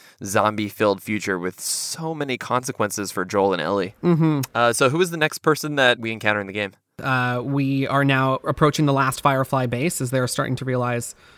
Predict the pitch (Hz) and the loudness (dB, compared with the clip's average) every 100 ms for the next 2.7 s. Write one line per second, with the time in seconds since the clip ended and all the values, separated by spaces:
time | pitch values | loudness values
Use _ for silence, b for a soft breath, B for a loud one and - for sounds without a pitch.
0 | b 139 120 139 139 139 135 135 - 120 | b -2 0 -2 -2 -2 -4 -4 -4 -2
1 | 127 170 - 135 131 139 B B - 151 | 0 0 0 -2 -2 -4 B B 2 4
2 | 156 139 151 170 170 165 | 4 4 2 4 4 2